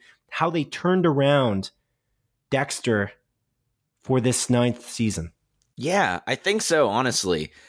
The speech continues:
Speaker 2: 'cause I feel like they, they acknowledge all the, all the ridiculous stuff that happened in that f-,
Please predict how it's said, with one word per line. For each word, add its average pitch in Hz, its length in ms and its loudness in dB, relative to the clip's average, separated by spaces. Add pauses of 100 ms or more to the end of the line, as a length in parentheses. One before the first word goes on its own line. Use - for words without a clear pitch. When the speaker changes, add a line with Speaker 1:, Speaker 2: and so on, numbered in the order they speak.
(120)
Speaker 2:
'cause 135 140 -2
I 151 80 2
feel 165 240 -2
like - 160 0
they, 151 300 2
they 143 180 0
acknowledge 143 540 0
all 117 240 0
the, 113 180 -6 (540)
all 113 120 -2
the 110 300 -4
ridiculous 101 580 -2
stuff 92 300 -4
that 110 140 -4
happened 107 260 -4
in 120 80 -6
that 117 160 -4
f-, - 140 -20